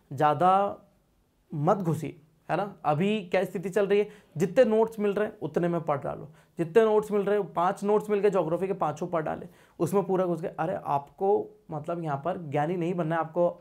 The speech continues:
वराह, मिहिर, आर्यभट्ट नहीं बनना है। आपको क्या करना है, एग्जाम निकालनी है। एग्जाम के लिए नॉलेज है और नॉलेज सफिशिएंट और एकदम स्ट्रेट रखें,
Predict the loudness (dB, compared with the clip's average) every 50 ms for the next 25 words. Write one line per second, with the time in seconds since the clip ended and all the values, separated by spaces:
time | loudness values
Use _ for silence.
0 | -18 _ _ _ _ _ 0 2 4 4 4 2 2 0 0 0 0 0 0 0
1 | 0 2 2 0 -2 -2 -2 -4 -4 -2 -2 -2 -4 -6 -8 -14 -18 -20 _ _
2 | _ _ _ _ _ -2 2 2 2 2 2 0 0 0 0 0 0 -2 -4 -6
3 | -12 -20 -20 _ -6 -4 -2 2 2 2 2 2 0 0 0 0 0 -2 -2 -4
4 | -6 -8 -12 -18 -12 -4 -2 0 4 6 6 6 6 4 4 6 6 6 4 4
5 | 2 2 2 2 2 2 2 0 2 0 0 0 0 0 0 0 0 -2 -2 -4
6 | -16 -16 -10 -6 -4 -4 -2 -4 -4 -2 -2 -2 -2 -2 -4 -4 -4 -2 -2 -2
7 | -2 -2 -4 -4 -4 -4 -8 -14 -4 2 4 4 4 4 2 -2 -8 -8 -14 -16